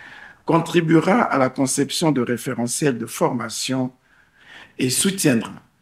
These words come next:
la conduite d'évaluation des performances individuelles des agents.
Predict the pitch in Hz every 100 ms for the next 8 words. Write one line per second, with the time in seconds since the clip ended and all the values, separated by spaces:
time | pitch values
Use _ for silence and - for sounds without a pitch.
0 | _ _ _ - 113 127 135 143 131 160
1 | 139 131 127 113 117 117 - 139 113 -
2 | 110 - 117 117 127 123 113 110 107 104
3 | 107 113 127 123 117 110 107 110 104 123
4 | 131